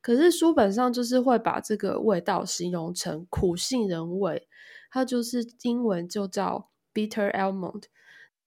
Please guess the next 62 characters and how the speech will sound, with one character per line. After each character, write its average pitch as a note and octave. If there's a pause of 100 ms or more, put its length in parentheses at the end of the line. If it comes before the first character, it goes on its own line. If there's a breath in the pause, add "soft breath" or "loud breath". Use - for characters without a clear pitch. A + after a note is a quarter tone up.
(120)
注 C#4+
意 A#3
一 -
下 G#3
是 G#3
说 G3
这 B3
个 G#3+
跟 G#3 (300 loud breath)
我 G3+
们 G3
一 G#3+
般 B3
看 B3+
到 A#3
那 A#3
个 G#3+
卖 G#3
杏 G#3+
仁 F3
茶 F3
的 F3
摊 G3
贩 F#3
的 E3
那 G3
个 F3+
味 F3+
道 E3
不 -
太 D#3+
一 D3+
样， D#3+ (240 soft breath)
因 C#4
为 D4
杏 C#4+
仁 F#3
茶 F#3
不 F3+
是 G3
都 G#3
有 F3+
点 F3+
香 F#3+
香 F#3
的 E3
吗？ D#3
还 G3
是 B3
其 A3+
实 G#3
有 G3
些 G3
人 F3+
会 F#3+
很 E3+
讨 D#3
厌 D#3+
那 E3+
个 D#3+
味 D#3
道？ D#3